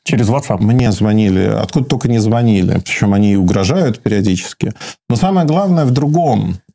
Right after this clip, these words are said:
Speaker 2: что когда вы говорите о том, что спецслужбам, полиции, другим органам, Минцифры надо заниматься поиском мошенников и наказывать их,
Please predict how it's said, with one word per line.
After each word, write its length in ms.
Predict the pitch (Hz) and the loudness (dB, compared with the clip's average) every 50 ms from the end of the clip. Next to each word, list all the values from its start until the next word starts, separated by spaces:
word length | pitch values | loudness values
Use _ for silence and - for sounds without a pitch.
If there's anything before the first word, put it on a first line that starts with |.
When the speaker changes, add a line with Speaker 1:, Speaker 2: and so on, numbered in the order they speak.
| _ - | _ -10
Speaker 2:
что 260 | - - - - 127 | -10 -6 -4 -4 -4
когда 300 | 113 139 127 131 160 180 | -2 -2 0 0 2 2
вы 100 | 165 156 | 2 2
говорите 500 | 139 131 135 143 151 160 160 147 - - | 2 2 2 2 0 0 0 0 0 -2
о 60 | 117 113 | -2 -2
том, 260 | 113 151 151 143 135 | -2 -2 0 0 0
что 200 | 123 - - 127 | -2 -2 -4 -4
спецслужбам, 920 | 117 - - - 160 147 - - - 139 135 131 120 107 107 104 104 101 98 | -4 -2 -2 -2 -2 -2 -2 0 0 2 2 2 2 2 2 2 2 2 2
полиции, 800 | 90 120 127 131 123 120 113 107 - - - - 98 101 101 98 | 2 0 0 2 2 2 2 0 0 -4 -4 -2 -2 0 0 2
другим 440 | 95 110 127 123 120 131 127 120 113 | 2 2 2 2 2 2 2 2 2
органам, 480 | 110 104 98 92 95 90 95 98 95 | 2 2 0 0 0 0 2 2 2
Минцифры 580 | 101 113 120 113 - - 135 127 120 - 113 104 | 2 2 0 0 0 0 0 0 0 0 0 0
надо 180 | 104 113 113 101 | 2 2 2 2
заниматься 500 | 101 104 110 117 120 113 110 - - 90 | 2 2 2 2 2 0 -2 -2 -4 -2
поиском 400 | - 117 107 101 - - - 104 | 0 0 0 -2 -2 -2 -2 0
мошенников 580 | 104 110 - - 233 254 262 165 - 113 - | 0 0 0 0 2 2 2 2 0 0 0
и 40 | 123 | 0
наказывать 540 | 113 117 117 - 113 101 95 90 95 95 - | 0 0 0 -2 -2 0 0 0 0 0 -2
их, 100 | 92 | -4